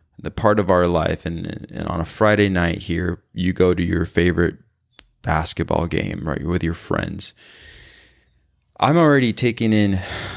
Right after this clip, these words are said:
the entire experience as what I believe to be this connection to source. How is this connection to source to some N B A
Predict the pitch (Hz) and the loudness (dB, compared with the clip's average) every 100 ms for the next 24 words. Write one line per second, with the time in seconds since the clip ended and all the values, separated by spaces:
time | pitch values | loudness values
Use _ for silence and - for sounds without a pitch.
0 | - 104 98 95 101 107 85 - - 107 | -4 0 0 0 2 2 2 0 0 0
1 | 107 98 78 73 - 92 82 85 87 - | 2 2 0 -2 0 0 0 -2 -2 0
2 | 90 101 95 85 - 85 - - _ _ | 0 2 0 0 -2 -4 -8 -20 _ _
3 | _ _ _ _ _ _ - 98 87 78 | _ _ _ _ _ _ -4 -2 0 -2
4 | - - _ _ _ _ - 98 92 - | -4 -10 _ _ _ _ -4 0 2 0
5 | 90 87 - - 85 - - 82 82 85 | 0 0 -2 -4 -4 -6 -6 -4 -2 -4
6 | 87 - 151 - - - - _ _ - | -2 2 2 0 -2 -4 -6 _ _ -2
7 | 107 107 95 95 - 90 92 85 80 - | 2 2 2 -2 -2 -2 -4 -6 -2 0
8 | 90 85 - 85 - 90 85 - 85 87 | 0 0 -2 0 0 0 -2 -2 -2 0
9 | 85 85 82 82 82 | 0 2 4 2 0